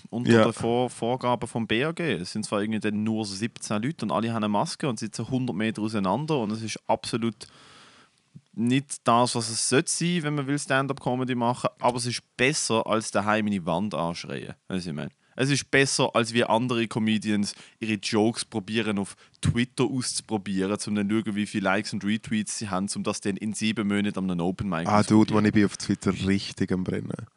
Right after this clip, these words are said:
Speaker 2: Äh, für
Speaker 1: Ah.
Speaker 2: die, für die, äh, Endstationen, die am Zuhören sind, äh, at more eats, äh, bitte, bitte folgen mir und, äh,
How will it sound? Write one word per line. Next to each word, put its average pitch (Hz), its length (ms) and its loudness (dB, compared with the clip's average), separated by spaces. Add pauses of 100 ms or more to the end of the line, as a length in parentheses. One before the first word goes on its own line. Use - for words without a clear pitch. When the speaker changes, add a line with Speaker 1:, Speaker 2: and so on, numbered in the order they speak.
(140)
Speaker 2:
Äh, 117 160 8
für 127 100 2
Speaker 1:
Ah. - 40 4
Speaker 2:
die, 151 300 10
für - 100 0
die, 131 180 6
äh, 113 500 4
Endstationen, 120 680 2
die 107 220 2
am 104 160 2
Zuhören 110 320 2
sind, 104 400 -2 (720)
äh, 101 320 4 (100)
at 123 300 4
more 117 420 6
eats, 123 580 2
äh, 107 380 4
bitte, 117 480 2
bitte 120 240 0
folgen 131 360 2
mir 113 360 2
und, 101 240 0
äh, 101 280 2